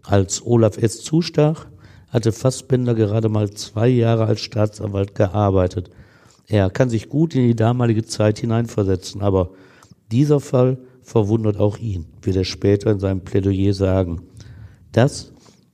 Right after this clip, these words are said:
habe ich in meinen achtundzwanzig Berufsjahren so auch noch nicht erlebt.“ Nachdem die Personalien erörtert sind und die Anklage vorgelesen worden ist, bekommt Olaf S. das Wort.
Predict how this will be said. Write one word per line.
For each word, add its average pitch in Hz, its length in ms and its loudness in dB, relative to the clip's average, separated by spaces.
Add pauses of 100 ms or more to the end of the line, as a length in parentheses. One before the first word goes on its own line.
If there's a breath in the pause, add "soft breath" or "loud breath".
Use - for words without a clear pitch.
habe 110 220 2
ich 101 100 -2
in 107 100 -4
meinen 101 280 2
achtundzwanzig 120 920 -2
Berufsjahren 107 800 0
so 98 420 0
auch 107 320 0
noch 95 200 -4
nicht 95 320 -6
erlebt.“ 98 640 -2 (320)
Nachdem 147 280 2
die 165 80 2
Personalien 131 640 2
erörtert 117 520 2
sind 165 180 0
und 135 80 0
die 113 160 0
Anklage 117 460 0
vorgelesen 123 800 0
worden 127 280 -2
ist, - 300 -6
bekommt 131 320 -2
Olaf 120 320 2
S. - 180 -4
das - 300 -4
Wort. 82 400 -12